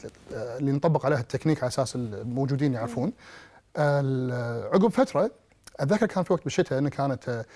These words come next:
Speaker 1: آه، كان مطر او شيء كذي، وولدها اصر انه يوديها، توديه حق مكان، otherwise ما راح يوديها
Speaker 2: أي.
Speaker 1: الاسبوع الجاي، ولا اليوم البريك مالي اللي توديني.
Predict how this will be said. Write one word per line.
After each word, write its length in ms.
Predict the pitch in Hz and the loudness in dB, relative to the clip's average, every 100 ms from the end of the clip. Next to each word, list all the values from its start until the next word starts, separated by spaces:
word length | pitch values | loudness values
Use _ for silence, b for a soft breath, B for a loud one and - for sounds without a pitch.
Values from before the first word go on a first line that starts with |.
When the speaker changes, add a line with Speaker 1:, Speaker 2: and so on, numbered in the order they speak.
| B B B B | B B B B
Speaker 1:
آه، 760 | 139 127 123 120 135 110 - - - _ _ - - | -4 -2 -2 -4 -4 -6 -8 -10 -14 _ _ -20 -8
كان 200 | - 180 | 2 4
مطر 380 | 151 220 170 165 | 4 6 4 4
او 120 | 131 | 2
شيء 200 | 131 170 | 2 2
كذي، 360 | 147 151 160 170 | 2 2 4 4
وولدها 440 | 151 143 180 147 - | 4 6 6 4 0
اصر 280 | - 185 | 2 4
انه 140 | 165 143 | 4 2
يوديها، 560 | 127 123 147 151 131 - | 0 0 2 2 0 -4
توديه 300 | - 131 175 | -2 2 2
حق 120 | 151 | 2
مكان، 440 | 127 127 143 143 143 | 0 0 2 2 2
otherwise 440 | 143 139 135 120 | 2 4 2 2
ما 100 | 143 | 2
راح 140 | 151 | 4
يوديها 220 | 151 143 147 | 4 2 2
Speaker 2:
أي. 60 | |
Speaker 1:
الاسبوع 280 | 123 147 143 | 2 2 4
الجاي، 360 | 131 147 135 131 B B - | 4 4 2 0 B B 2
ولا 220 | 165 - | 4 4
اليوم 260 | 147 165 | 4 4
البريك 320 | 151 147 135 170 | 4 2 2 2
مالي 180 | 170 | 4
اللي 120 | 156 131 | 4 2
توديني. 540 | 131 123 180 170 151 | -2 0 2 2 0